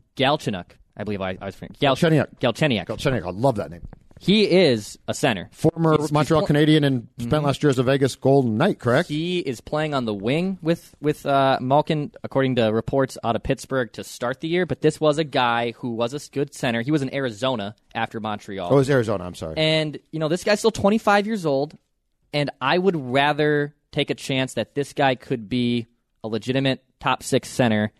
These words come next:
Speaker 1: instead of just rolling the dice with all of our wings and trying to figure out who's playing in the top six. Is it Mikko? Is it Ek? Is it, there, there's question marks is my point. And I think Galchenyuk would be the perfect kind of guy that you can hold on to and see if this guy is for real and can be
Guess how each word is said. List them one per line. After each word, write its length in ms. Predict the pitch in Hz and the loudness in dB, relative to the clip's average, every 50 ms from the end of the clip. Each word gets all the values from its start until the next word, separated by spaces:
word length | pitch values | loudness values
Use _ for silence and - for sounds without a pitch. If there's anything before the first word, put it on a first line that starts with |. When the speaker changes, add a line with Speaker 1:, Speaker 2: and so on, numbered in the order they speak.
| _ _ _ _ | _ _ _ _
Speaker 1:
instead 240 | - 113 - 135 123 | -12 -4 0 0 0
of 80 | 120 113 | 0 0
just 160 | 113 - - | -4 -4 -2
rolling 300 | 110 117 120 127 123 123 | 0 2 2 2 2 0
the 80 | 120 | 0
dice 340 | 117 104 113 110 113 110 - | 0 2 2 2 2 0 0
with 220 | - 113 107 - - | -2 -2 -2 -2 0
all 160 | 110 117 117 | 2 2 2
of 80 | 113 113 | 4 4
our 120 | 117 113 | 2 2
wings 400 | 107 101 110 110 113 113 110 104 | 2 0 0 0 0 -2 -2 -4
and 120 | 107 101 98 | -6 -6 -6
trying 280 | - 123 117 117 117 | -6 -4 -2 -2 -2
to 60 | 110 | -4
figure 320 | - - 127 113 113 110 110 | -4 -2 -2 0 0 2 2
out 240 | 110 107 107 107 - _ _ _ _ _ - - - | 2 2 2 0 -4 _ _ _ _ _ -20 -6 0
who's 200 | - 139 131 - | 4 4 4 4
playing 220 | - 135 131 123 | 2 0 0 0
in 60 | 123 120 | -2 -4
the 60 | 117 | -4
top 240 | - 131 120 117 - | -2 0 0 0 0
six. 220 | - 127 110 - | -2 -4 -4 -4
Is 80 | 107 107 | -2 -2
it 80 | 113 | -2
Mikko? 380 | 101 113 113 107 - 117 110 110 | 0 0 -2 0 0 0 0 0
Is 100 | 104 110 | 0 -2
it 80 | 113 - - | -4 -4 -2
Ek? 260 | 117 110 107 - 123 | -2 -2 -2 -2 -6
Is 140 | 113 101 113 | -8 -6 -6
it, 80 | - - | -6 -4
there, 100 | 120 113 | -4 -2
there's 220 | 95 131 135 - | 0 0 -2 0
question 380 | - - 220 180 - - 135 110 | 0 0 0 0 0 -4 -10 -10
marks 240 | 104 101 98 - | -8 -10 -10 -10
is 40 | - 113 | -10 -8
my 120 | 110 110 | -8 -8
point. 300 | - - 120 104 104 - | -8 -8 -8 -10 -8 -8
And 80 | 107 110 | -8 -8
I 80 | 110 | -8
think 220 | - - 120 110 - _ _ _ _ | -8 -8 -8 -10 -10 _ _ _ _
Galchenyuk 640 | - 120 110 - - 180 185 160 143 131 - - - _ _ _ - | -4 -4 -2 -2 0 2 2 2 2 2 0 -2 -8 _ _ _ -8
would 160 | 120 120 107 | -6 -4 -2
be 120 | 123 120 | -2 -2
the 140 | 117 117 113 | 0 0 -2
perfect 420 | 113 - - 175 180 - 170 - - | -2 -2 0 0 0 2 0 -2 -2
kind 200 | - 147 143 135 | -2 -4 -4 -2
of 60 | 113 | 0
guy 380 | 117 123 120 113 113 110 104 - _ _ _ _ _ | 2 2 4 4 2 2 0 -4 _ _ _ _ _
that 120 | - 110 110 | -8 -6 -4
you 140 | 113 123 117 | -4 -4 -4
can 300 | - 123 110 107 101 - _ | -4 -4 -4 -4 -6 -10 _
hold 240 | _ - 160 175 160 | _ 0 2 2 4
on 180 | 156 143 139 139 | 4 4 2 0
to 280 | - - 131 127 123 - | -2 -2 0 0 0 -2
and 140 | - 107 107 | -4 -6 -8
see 240 | - - 139 135 123 | -6 -4 -2 0 0
if 80 | - | 0
this 180 | - 127 120 - | 0 -2 -2 0
guy 200 | - 120 110 107 | 0 0 2 0
is 100 | 104 - | 0 -2
for 80 | - 113 | -4 -4
real 140 | 107 104 101 | -2 -2 -2
and 100 | 101 - | -2 -4
can 120 | 104 101 | -8 -8
be 80 | 101 | -6